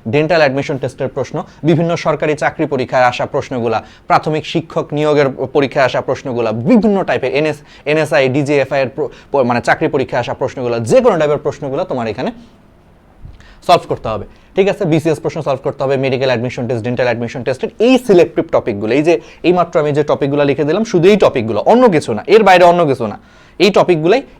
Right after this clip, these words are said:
এই বিভিন্ন পরীক্ষার প্রশ্ন থেকে গত পাঁচ বছর, দশ বছর, পনেরো বছর, যত বছর তুমি পারো, মিনিমাম পাঁচ বছর চেষ্টা করো, যারা ইংলিশ একটু বেশি দুর্বল। আর যারা অনেক ভালো পারো, তারা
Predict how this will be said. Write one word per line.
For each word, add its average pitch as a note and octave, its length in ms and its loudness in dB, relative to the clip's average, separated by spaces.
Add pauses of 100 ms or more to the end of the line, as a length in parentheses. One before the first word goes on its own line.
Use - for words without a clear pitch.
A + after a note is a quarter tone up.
এই A3+ 220 2
বিভিন্ন D#3+ 360 0
পরীক্ষার C#3+ 340 -4
প্রশ্ন C3+ 300 -8
থেকে F3 160 -2
গত C3 240 -2
পাঁচ C3+ 220 0
বছর, B2 280 -2
দশ B2 200 0
বছর, B2 240 -2
পনেরো C3 240 -2
বছর, A#2 220 -4
যত E3 300 0
বছর D#3 280 0
তুমি B2 240 -6
পারো, A#2+ 300 -2 (260)
মিনিমাম G3+ 360 2
পাঁচ F#3+ 240 0
বছর D#3+ 220 0
চেষ্টা F3+ 300 -2
করো, D#3+ 260 0
যারা B2+ 260 0
ইংলিশ B2+ 320 -2
একটু C3 180 -6
বেশি A#2+ 260 -2
দুর্বল। D3+ 300 0 (260)
আর F3+ 80 2
যারা E3+ 180 4
অনেক D#3+ 240 0
ভালো C#3+ 300 4
পারো, A2+ 260 2 (200)
তারা G3+ 400 4